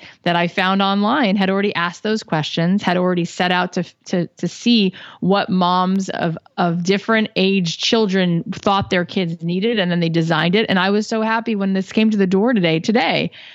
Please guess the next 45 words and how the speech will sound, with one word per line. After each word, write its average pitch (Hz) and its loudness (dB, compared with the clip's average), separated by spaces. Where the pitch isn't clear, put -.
I 254 -2
was 262 -2
so 277 -4
grateful. 240 -2
I 185 2
almost 220 0
cried 208 0
because 185 -4
it's 196 -8
hard 247 -2
for 240 -4
me 196 0
to 185 0
get 175 0
to 175 -4
the 175 0
store 294 -2
right 202 0
now 165 0
or 190 0
to 196 2
know 196 2
that 202 -2
something 196 0
like 175 0
this 185 -2
would 180 -2
just 175 -2
be 175 0
on 185 2
a - 2
shelf 214 0
and 175 0
it, 170 -2
it's 170 -8
not 165 -2
even 165 0
safe 320 0
to - -2
go 175 2
looking 165 0
for 165 -2
this 156 -2
stuff. 147 -2
So 185 0